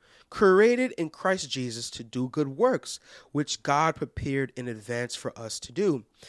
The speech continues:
You see, we are more than just a production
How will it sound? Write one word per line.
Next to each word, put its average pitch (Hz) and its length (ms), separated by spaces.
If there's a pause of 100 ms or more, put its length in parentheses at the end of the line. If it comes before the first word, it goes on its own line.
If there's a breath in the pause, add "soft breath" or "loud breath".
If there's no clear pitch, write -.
(220 loud breath)
You 180 120
see, 240 340
we 202 220
are 226 140
more 156 800 (300 soft breath)
than 160 460 (180)
just 165 300
a 208 40
production 139 800